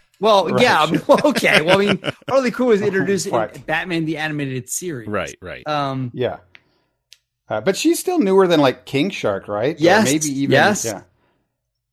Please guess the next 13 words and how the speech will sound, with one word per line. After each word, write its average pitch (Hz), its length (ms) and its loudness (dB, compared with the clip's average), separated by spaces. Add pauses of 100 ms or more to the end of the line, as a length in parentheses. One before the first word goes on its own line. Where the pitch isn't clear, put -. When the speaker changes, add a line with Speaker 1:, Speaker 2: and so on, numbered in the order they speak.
(160)
Speaker 2:
Yeah. 107 100 -6
Speaker 1:
Kite 175 220 -2
Man. 160 240 -2
Speaker 2:
So 165 220 2
Speaker 1:
Kite 180 300 0
Man 190 220 2
is 151 120 0
older. 147 320 2
Speaker 2:
Kite 113 180 -8
Man. 107 200 -10 (340)
<laughs> - 340 -20
That's - 600 0
great. 95 300 -12